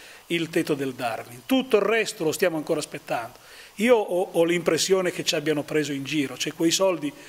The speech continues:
non li hanno mai avuti e li hanno solo promessi per fare bella figura.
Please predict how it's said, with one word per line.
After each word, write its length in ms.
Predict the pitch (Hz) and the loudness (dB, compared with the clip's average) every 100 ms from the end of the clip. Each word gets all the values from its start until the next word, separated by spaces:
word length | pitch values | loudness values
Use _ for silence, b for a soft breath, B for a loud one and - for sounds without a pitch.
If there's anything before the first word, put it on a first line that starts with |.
| B B | B B
non 180 | 175 185 | 0 2
li 140 | 190 | 4
hanno 200 | 196 180 | 2 0
mai 220 | 180 202 | -2 0
avuti 560 | 180 170 240 240 220 - B B B | 2 2 0 0 -4 -8 B B B
e 80 | 190 | 2
li 120 | 185 | 4
hanno 180 | 185 175 | 4 2
solo 200 | 208 202 | 2 2
promessi 440 | 170 165 170 185 | 2 0 0 0
per 140 | - 143 | -2 -2
fare 220 | 180 160 | 0 2
bella 220 | 147 151 | 2 0
figura. 480 | 139 143 135 117 | -2 -6 -6 -10